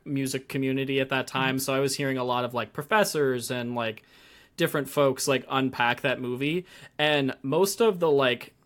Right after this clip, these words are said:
Speaker 1: I'm gonna use the word snobbier p-,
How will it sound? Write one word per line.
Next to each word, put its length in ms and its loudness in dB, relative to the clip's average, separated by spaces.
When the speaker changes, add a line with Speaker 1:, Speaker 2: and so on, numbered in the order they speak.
Speaker 1:
I'm 160 2
gonna 160 2
use 320 0
the 120 0
word 280 0
snobbier 880 -2
p-, 140 -18